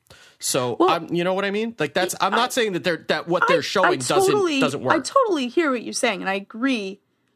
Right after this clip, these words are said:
Speaker 2: um, that yes, it's certain use ca-, case scenarios, this is definitely not a perfect system. But think
Speaker 1: Yeah.
Speaker 2: back. Nine years ago, we got the first iPhone.
Speaker 1: Right.
Speaker 2: Nine years ago.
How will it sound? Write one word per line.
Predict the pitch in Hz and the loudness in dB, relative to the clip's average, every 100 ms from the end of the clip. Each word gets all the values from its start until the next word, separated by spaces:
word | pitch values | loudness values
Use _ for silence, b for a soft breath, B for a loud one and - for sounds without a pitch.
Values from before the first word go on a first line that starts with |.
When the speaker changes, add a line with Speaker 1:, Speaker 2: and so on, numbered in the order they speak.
| - | 0
Speaker 2:
um, | 214 196 196 196 - _ _ - | 2 2 -4 -14 -18 _ _ -20
that | 214 254 220 | 0 0 2
yes, | 226 175 - | 0 0 -2
it's | 190 - | -10 -8
certain | - 240 214 | -2 -2 -2
use | 143 | -6
ca-, | - 214 - | -8 -10 -12
case | - 180 | -8 -6
scenarios, | - 185 180 180 | -6 -6 -6 -8
this | 190 190 | -8 -8
is | 180 | -6
definitely | 170 165 165 | -8 -8 -10
not | 143 | -10
a | |
perfect | - 180 - | -12 -16 -8
system. | 247 - 190 | -8 -6 -4
But | 233 | -4
think | - - - | -4 -4 -2
Speaker 1:
Yeah. | |
Speaker 2:
back. | - 240 - _ _ b b b b b _ _ _ _ _ - | 2 2 2 _ _ b b b b b _ _ _ _ _ 0
Nine | 247 320 427 415 | 4 4 2 -2
years | 415 381 | -2 -2
ago, | 254 208 185 185 _ _ _ _ | 0 0 0 -6 _ _ _ _
we | 226 262 | -2 4
got | 285 269 | 4 2
the | 269 | -4
first | _ - 214 226 | _ -2 -2 2
iPhone. | 202 185 - - _ _ _ _ _ _ _ | 0 0 -6 -18 _ _ _ _ _ _ _
Speaker 1:
Right. | 120 95 - | -4 -4 -6
Speaker 2:
Nine | 226 214 220 254 | -2 0 2 0
years | 247 247 240 208 | 0 -2 -4 -6
ago. | 180 - - | -8 -10 -14